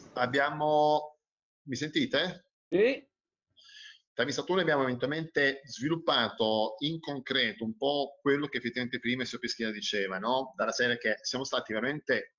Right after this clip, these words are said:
Speaker 1: dal mio punto di vista, bravissimi, dove l'asl ha fatto dei complimenti sotto l'aspetto <clears throat> igienico-sanitario, come siamo andati avanti noi per mettere a proprio agio il cliente che veniva all'interno di Termini Saturnia.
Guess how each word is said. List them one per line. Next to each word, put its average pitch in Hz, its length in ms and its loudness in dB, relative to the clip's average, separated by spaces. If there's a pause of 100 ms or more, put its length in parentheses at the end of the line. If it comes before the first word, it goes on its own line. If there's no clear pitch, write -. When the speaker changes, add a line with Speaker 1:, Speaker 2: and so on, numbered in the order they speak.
(140)
Speaker 1:
dal 104 140 -4
mio 110 100 -2
punto 120 180 -6
di 120 60 0
vista, 120 500 -2
bravissimi, 127 960 -2 (360)
dove 127 220 2
l'asl 117 400 0
ha 135 80 -2
fatto - 160 -4
dei 117 120 -8
complimenti 113 600 -4
sotto 120 220 -2
l'aspetto 127 600 0
<clears throat> 233 540 4
igienico-sanitario, 120 1040 -4
come 170 320 2
siamo 135 220 -6
andati 127 240 -2
avanti 123 400 -2
noi 120 360 -2
per 123 180 2
mettere 123 440 -2
a - 60 -4
proprio 147 300 -2
agio 113 320 0
il 113 140 -2
cliente 120 480 -4
che 143 120 -4
veniva 123 240 -4
all'interno 117 320 -4
di 101 60 -14
Termini 107 200 -8
Saturnia. - 640 -14